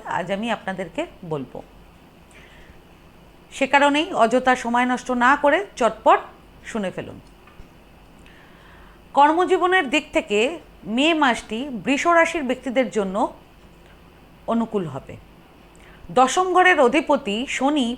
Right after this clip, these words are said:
পুরো মাস আপনাদের দশম ঘরে থাকবে। সে কারণে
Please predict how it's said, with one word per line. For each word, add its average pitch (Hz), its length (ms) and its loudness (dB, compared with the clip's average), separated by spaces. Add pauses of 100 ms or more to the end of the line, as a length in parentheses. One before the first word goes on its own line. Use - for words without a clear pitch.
পুরো 330 240 2
মাস 269 540 0
আপনাদের 214 480 -2 (640)
দশম 214 440 2
ঘরে 320 300 2 (120)
থাকবে। - 380 -6 (2500)
সে 294 180 0
কারণে 302 480 2